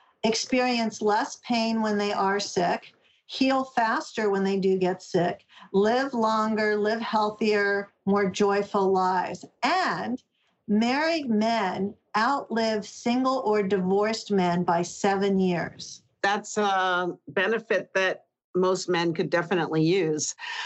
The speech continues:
Speaker 2: And so now you said happy marriages, 'cause it's my understanding if it's an unhappy marriage,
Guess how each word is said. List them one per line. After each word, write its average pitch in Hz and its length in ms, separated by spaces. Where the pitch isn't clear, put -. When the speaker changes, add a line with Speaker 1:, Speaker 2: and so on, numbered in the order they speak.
Speaker 2:
And 247 400
so 247 520
now 262 140
you 262 160
said 285 220
happy 311 480
marriages, 185 460
'cause 214 180
it's 214 160
my 214 160
understanding 202 440
if 185 120
it's 185 100
an 196 140
unhappy 196 500
marriage, 175 480